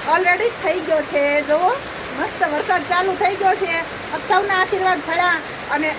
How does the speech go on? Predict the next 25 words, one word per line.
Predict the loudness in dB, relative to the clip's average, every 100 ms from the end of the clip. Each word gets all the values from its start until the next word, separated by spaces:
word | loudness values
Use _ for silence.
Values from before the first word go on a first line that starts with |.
| 0
આજના | 0 0 0
બપોરના | 0 0 2 2
લાઈવમાં | 4 2 4 2
મેં | 0 -2
કીધું | -2 -2
હતું | -2
કે | 2 4 4
"ભગવાન | 2 0 2 2 2
હવે | 2 2
વરહી | 2 2 4 4
જાને." | 2 0 0 -4 -8 -8 -8 -6
એટલે | -2 0 2
જુઓ, | 6 6 6
વરહી | 2 4 6 6
ગયો | 2 -2
છે, | -2 -2
મસ્તીનો | -2 -4 -4 -6 -4 -2
વરસાદ | 0 0 2 0
ચાલુ | 0 -2 0 0 -2 -4
થઈ | -4
ગયો | -2 -4
છે. | -2 -2 -2 -4 -8 -8 -8 -8 -8 -8 -2
તો |
thank | 2 2 2 -4 -4 -2 2
you, | 4